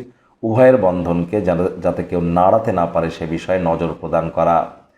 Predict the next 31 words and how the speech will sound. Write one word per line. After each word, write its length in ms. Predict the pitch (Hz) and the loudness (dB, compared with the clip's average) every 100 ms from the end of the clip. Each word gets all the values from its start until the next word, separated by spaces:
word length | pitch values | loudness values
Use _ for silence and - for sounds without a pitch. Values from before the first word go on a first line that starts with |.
| _ _ - | _ _ -12
শিক্ষার্থী 480 | 110 - 135 - | -8 -2 -2 0
বিদ্যার্থীদের 560 | 110 107 117 117 113 117 - | -2 2 2 2 0 0 2
পড়াশোনায় 420 | 87 - 85 85 | 0 0 -4 -4
মনোযোগ 400 | 85 82 98 95 | -2 -2 0 0
আরও 140 | 85 | 0
বৃদ্ধি 300 | 78 82 - | 0 -6 -8
করতে 320 | 82 82 - 104 | -10 -10 -8 -2
হবে। 200 | 113 135 | 0 0
উচ্চশিক্ষার 720 | 87 - 80 - - - 85 | -2 -6 -12 -12 -10 -6 -4
জন্য 300 | 82 90 110 | -4 -2 2
যারা 160 | 90 82 | 2 2
বিদেশ 400 | 82 101 117 98 | 0 0 0 2
যাত্রার 400 | 90 - 82 82 | 0 0 -2 -2
কথা 160 | - 87 | -4 -2
ভাবছিলেন, 520 | 80 - 92 110 160 - _ _ _ 95 | -2 -4 -4 -2 -2 -8 _ _ _ -4
ভাগ্যদেবী 480 | 98 98 120 120 110 | -2 0 2 4 4
আজ 160 | 87 | 4
আপনাদের 360 | 85 - 85 82 | 0 -2 -4 -2
পক্ষে 280 | 85 - 87 | -6 -10 -6
নেই। 240 | 85 107 139 | -2 -2 -4
সন্তান 440 | 92 87 85 85 | -4 -4 -4 -6
সন্ততি 400 | 85 82 82 87 | -6 -6 -6 -8
থেকে 200 | 85 85 | -8 -6
থাকলে 360 | 82 78 101 107 | -6 -4 -2 0
তাদের 340 | 87 85 82 | 0 0 -4
দিকে 300 | 80 110 110 | -6 -8 -2
কঠোর 260 | 90 95 117 | -2 0 -4
সজাগ 440 | - 85 85 - | -4 -4 -4 -4
দৃষ্টি 260 | 80 - 85 | -12 -10 -6
বজায় 280 | 82 82 82 | -2 0 0
রাখুন। 340 | 78 110 | -2 -4